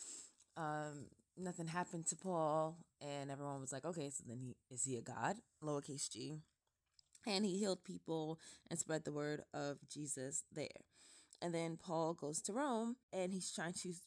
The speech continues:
you know, teach the, his Jewish brothers and sisters, 'cause, you know, Paul is Jewish, for those who know Paul. And he says to them, you know, like, "Hey, I came here today so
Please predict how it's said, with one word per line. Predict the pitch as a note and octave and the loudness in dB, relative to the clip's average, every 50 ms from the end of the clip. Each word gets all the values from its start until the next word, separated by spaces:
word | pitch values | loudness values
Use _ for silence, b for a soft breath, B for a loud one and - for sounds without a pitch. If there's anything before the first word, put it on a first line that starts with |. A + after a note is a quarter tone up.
| - _ _ _ _ _ _ _ _ _ _ - - - - - | -18 _ _ _ _ _ _ _ _ _ _ -12 -12 -12 -8 -4
you | G#3+ A3+ | -2 -2
know, | F#3+ D3+ C#3+ A2 - - _ - - - | 0 0 -2 -4 -6 -8 _ -4 -4 -4
teach | - G#3 G3+ G#3 - - - - _ _ - | -4 -4 -6 -4 -4 -4 -4 -4 _ _ -4
the, | F3 F3 E3+ E3 E3 D#3+ E3 E3 E3 B B B B B B B B B B B | -2 0 0 0 0 0 0 -2 -4 B B B B B B B B B B B
his | A#3 G#3+ E3 | 2 2 2
Jewish | - - F#3 F#3 G3 G#3+ G3 | 4 6 6 6 6 4 2
brothers | D#3+ D#3 D#3 D3+ C#3+ F#3 F#3 | 2 2 2 2 4 2 2
and | A3+ A#3 | 2 2
sisters, | A#3+ - F#3+ - - C3+ D#3 A3 A3+ - | 2 2 2 0 -2 -2 -2 -4 -4 -4
'cause, | - E3 D3+ | -4 -6 -6
you | E3 | -6
know, | F3 F3 - | -6 -8 -8
Paul | - D#3 C#3+ E3+ | -6 -6 -4 -4
is | F#3+ F#3 | -4 -6
Jewish, | E3 D3 D#3 D#3+ G#3 - - - - - | -6 -6 -6 -8 -8 -10 -14 -16 -14 -10
for | - E3+ | -8 -6
those | D#3+ D#3 D#3+ D#3 - - | -4 -4 -4 -6 -6 -8
who | E3+ | -6
know | E3 D#3+ E3 - | -6 -6 -6 -6
Paul. | - D#3+ D3+ D#3+ F3 F#3 - _ | -6 -6 -4 -4 -6 -6 -8 _
And | - G3 A3 | 0 2 4
he | A3 | 6
says | A3 - - A3+ B3 D4 - | 8 8 8 10 10 10 8
to | - A#3+ G3 | 8 6 2
them, | G3 F3 E3+ F3 | 2 2 2 2
you | E3+ F#3 F3 | 2 2 2
know, | F3 F3 E3+ | 4 4 4
like, | E3 D#3+ - - | 4 2 2 0
"Hey, | - B3 B3 B3+ B3 A3+ G3+ C3+ | 0 0 2 2 4 4 4 4
I | A#2+ E3+ | 2 2
came | - - A3+ A3 A3+ | 0 0 2 2 2
here | G#3+ G3+ | 2 2
today | F#3+ - G#3+ G3 F3 E3+ F3 F3 F3 F3 F3 F3 - | 0 0 0 2 2 2 4 4 2 2 0 0 0
so | - - - D#3+ D#3 | 0 0 0 0 0